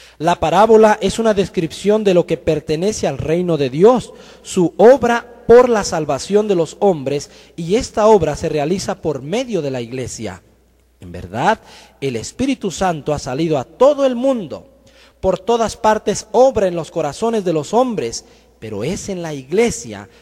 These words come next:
donde hemos de crecer y madurar para el alfolí de Dios. En la referencia bíblica, hermanos, claramente se nos dice que el trigo representa a los hijos de Dios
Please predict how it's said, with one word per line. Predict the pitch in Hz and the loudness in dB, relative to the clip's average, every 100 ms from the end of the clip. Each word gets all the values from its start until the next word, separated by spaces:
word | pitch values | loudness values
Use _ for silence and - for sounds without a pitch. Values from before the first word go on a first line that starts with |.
| _ | _
donde | 110 117 101 90 - | -14 -14 -12 -12 -2
hemos | 196 247 240 208 | -2 0 -4 -4
de | 180 | -8
crecer | - 131 117 233 269 320 - - _ - | -8 -10 -8 -2 -2 -2 -8 -20 _ -14
y | 123 | -12
madurar | 123 113 101 127 214 269 262 - | -10 -10 -8 -2 0 0 -4 -6
para | 170 151 131 | -4 -2 -4
el | 123 | -6
alfolí | 110 - 104 117 247 311 - _ _ _ _ - | -10 -12 -10 -6 -6 -6 -12 _ _ _ _ -14
de | 120 | -10
Dios. | 110 87 73 - - - _ _ _ _ _ - | -8 -10 -12 -18 -20 -20 _ _ _ _ _ -6
En | 202 | -2
la | 190 | -2
referencia | 180 180 208 294 - 262 | -2 -2 -2 -2 -2 -2
bíblica, | 208 202 139 135 165 | -2 -4 -6 -8 -4
hermanos, | 156 165 175 165 151 - | -4 -2 -4 -4 -8 -8
claramente | 165 185 190 196 208 190 | -6 -4 -4 -4 -6 -8
se | 170 | -8
nos | 127 127 | -10 -8
dice | 196 160 143 | -6 -4 -6
que | - 127 | -6 -8
el | 113 | -6
trigo | 208 240 139 139 | -4 -4 -4 -4
representa | 120 - 117 107 165 170 139 | -6 -8 -10 -8 -10 -10 -10
a | |
los | 110 - | -10 -10
hijos | 139 143 151 | -12 -8 -6
de | 165 | -4
Dios | 160 190 226 | 0 0 0